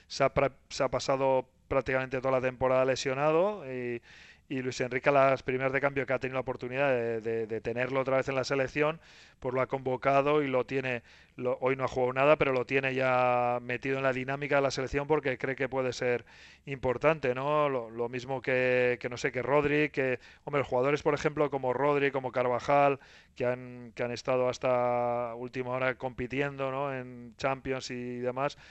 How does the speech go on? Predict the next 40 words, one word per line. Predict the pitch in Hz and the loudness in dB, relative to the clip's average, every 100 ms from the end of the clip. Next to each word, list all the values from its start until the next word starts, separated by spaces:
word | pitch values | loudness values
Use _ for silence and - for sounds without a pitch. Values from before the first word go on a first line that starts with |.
| - | -20
pues | - 127 131 | -12 -6 -4
hoy | 127 | -2
de | 123 | -2
momento | 123 127 143 | -4 -4 -4
no, | 131 127 | -4 -4
no | 127 | -4
han | 123 | -4
tenido | 131 | -4
su | 123 | -4
oportunidad, | 123 117 123 143 165 | -4 -4 -2 0 0
pero | 131 123 | 2 0
bueno, | 143 101 | -2 -6
como | 107 110 | -8 -8
hay | 113 | -6
que | 123 | -6
jugar | 113 120 117 | -2 -2 0
varios | 120 120 - | 0 -2 -4
partidos, | 120 - 131 143 - - - - - | -6 -4 -2 -2 -4 -16 -20 -20 -8
habrá | 110 120 123 | -4 0 2
rotación | 127 127 123 131 135 135 | 2 2 2 0 -2 -2
y, | 131 127 | -8 -8
y | 120 | -6
todos | 123 123 117 | -2 -2 -2
tendrán. | 120 131 151 | -4 0 0
Pero | - 131 | 0 -2
sí, | - 156 - | 0 -4 -6
siempre | - 143 131 135 | -8 -8 0 4
hay | 135 139 | 4 4
el | 139 135 | 2 0
seleccionador | 143 131 143 131 139 143 | -2 -6 -4 -2 -2 0
que | |
apuesta | 127 135 123 135 | -2 -2 -2 -2
por | 131 | -2
un | 131 | -4
jugador | 139 131 143 139 | 0 4 4 2
con | 123 | -6
un | 127 | -8
tipo | 135 135 | -6 -4
de | 131 | -2
características. | 127 123 131 165 - 156 156 156 | -2 -2 -2 -2 -2 2 6 6